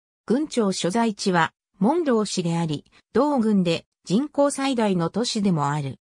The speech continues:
ウォルトン郡はアトランタ大都市圏に属している。ウォルトン郡中央部に建設中の家屋モンロー市にある、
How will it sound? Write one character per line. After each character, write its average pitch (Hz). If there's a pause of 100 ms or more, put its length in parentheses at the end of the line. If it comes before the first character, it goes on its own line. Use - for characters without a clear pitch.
(400)
ウ 170
ォ 190
ル 277
ト 330
ン 311
郡 233
は 165 (180)
ア 165
ト 277
ラ 311
ン 269
タ 185
大 214
都 269
市 -
圏 233
に 180
属 160
し -
て 208
い 147
る。 131 (580)
ウ 170
ォ 185
ル 285
ト 330
ン 311
郡 226
中 269
央 269
部 226
に 160
建 220
設 -
中 262
の 240
家 254
屋 247
モ 214
ン 277
ロ 208
ー -
市 185
に 165
あ 170
る、 147